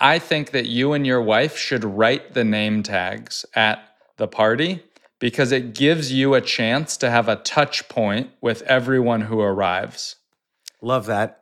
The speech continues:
Speaker 2: So we, so you don't just have a table with all the name tags out.
Speaker 1: No.
Speaker 2: Um, okay, good.
Speaker 1: I will say to people, when I give them the name tag, I'll say something kind and sincere, like, "Thank you so much, James, for coming tonight.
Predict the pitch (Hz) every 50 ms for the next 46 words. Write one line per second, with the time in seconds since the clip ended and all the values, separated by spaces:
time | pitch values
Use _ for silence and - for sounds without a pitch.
0 | _ - - 120 110 110 131 143 - - - 131 127 127 135 156 156 151 143 147
1 | - 147 135 123 120 - - 135 139 127 113 123 120 117 113 117 113 101 117 113
2 | 113 110 113 110 101 117 101 101 90 90 104 95 95 98 98 98 - _ _ _
3 | _ _ _ _ _ _ _ - 117 110 107 101 101 101 98 95 98 98 90 -
4 | _ _ _ _ _ _ _ _ _ _ _ _ _ _ _ _ - 104 101 95
5 | 104 110 110 113 113 - - - - _ _ _ _ _ _ _ _ _ _ _
6 | _ _ _ _ _ _ _ _ _ _ _ _ _ _ - 151 147 165 190 190
7 | 185 175 - - - 160 147 156 165 160 - 156 123 104 - - 107 98 - 104
8 | 101 104 117 139 127 - _ _ _ _ _ _ _ _ _ - - 135 127 123
9 | 123 117 131 131 143 143 139 143 151 143 156 160 156 - - 151 143 143 143 -
10 | - 147 147 139 - 147 127 117 - 120 113 107 - - 117 110 113 117 117 117
11 | 104 101 - - 104 - - 127 120 117 117 117 - - 156 160 156 - 196 185
12 | 160 - - 156 139 139 139 135 131 120 - - - 117 107 104 101 - - 110
13 | 104 - - 117 120 127 135 131 - 147 139 147 147 147 - -